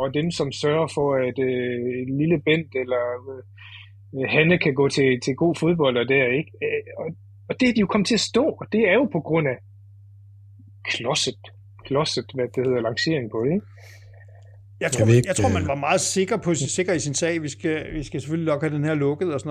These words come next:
Speaker 2: noget, og,
Speaker 1: Mm.
Speaker 2: og vi kan jo kun spekulere, og lad os vende tilbage til det, når det bliver til noget. Men altså, jeg, jeg synes, det der var... Jeg prøvede at lave et forsvar. Et lille
Speaker 1: Mm.
Speaker 2: forsvar, ikke?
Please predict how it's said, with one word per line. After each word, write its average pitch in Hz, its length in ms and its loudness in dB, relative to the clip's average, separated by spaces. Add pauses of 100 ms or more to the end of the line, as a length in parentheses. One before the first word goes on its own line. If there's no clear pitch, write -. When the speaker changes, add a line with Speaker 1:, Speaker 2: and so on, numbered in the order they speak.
Speaker 2:
noget, 143 180 0
og, 139 60 4 (100)
Speaker 1:
Mm. 139 60 -8
Speaker 2:
og 131 180 -6
vi 139 100 -4
kan 147 100 -6
jo 139 80 -4
kun 151 140 -6
spekulere, 143 680 -2
og 135 240 -8 (340)
lad 131 100 -4
os 123 120 -6
vende 135 180 -2
tilbage 139 300 -4
til 147 180 -6
det, 147 100 -4
når 135 80 -4
det 123 160 -6
bliver 151 180 -2
til 151 160 -4
noget. 139 280 0 (160)
Men 135 140 -4
altså, 131 320 -2
jeg, 165 120 -2 (120)
jeg 214 140 0
synes, 202 220 0 (300)
det 202 120 0
der 196 60 0
var... 151 340 -4 (680)
Jeg 202 160 2
prøvede 202 240 4
at 180 60 4
lave 147 120 4
et 135 60 -2
forsvar. - 560 -6 (200)
Et 160 140 0
lille 185 200 2
Speaker 1:
Mm. - 80 -4
Speaker 2:
forsvar, 139 480 -4
ikke? 226 120 -4